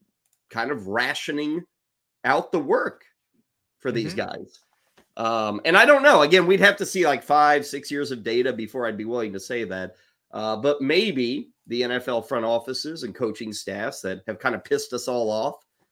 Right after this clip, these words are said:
Speaker 1: over the last ten years, uh, maybe they're kind of winning the argument at this point if it's allowing their guys to stay healthier, to be
Speaker 2: Mm-hmm.
Speaker 1: out there.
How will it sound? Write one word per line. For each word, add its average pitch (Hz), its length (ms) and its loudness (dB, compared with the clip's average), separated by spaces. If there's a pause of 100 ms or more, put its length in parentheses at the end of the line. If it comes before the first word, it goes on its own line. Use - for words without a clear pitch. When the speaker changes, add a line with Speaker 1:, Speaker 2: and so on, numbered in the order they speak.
(140)
Speaker 1:
over 113 160 -4
the 113 40 -4
last 113 360 0
ten 117 160 -4
years, 120 360 -6 (320)
uh, 107 360 -4
maybe 120 220 -4
they're 131 140 -2
kind 139 220 -2
of 117 180 -4 (140)
winning 123 340 -4
the 120 120 0
argument 147 440 0
at - 80 -8
this 156 160 -10
point 175 320 -6
if - 140 -2
it's 110 160 -4
allowing 120 420 0
their 110 140 -2
guys 107 320 -2
to 98 80 -12
stay 104 240 -4
healthier, 139 540 -4 (340)
to 123 80 -2
be 104 180 -2
Speaker 2:
Mm-hmm. 101 160 2
Speaker 1:
out 113 120 -4
there. 151 300 -2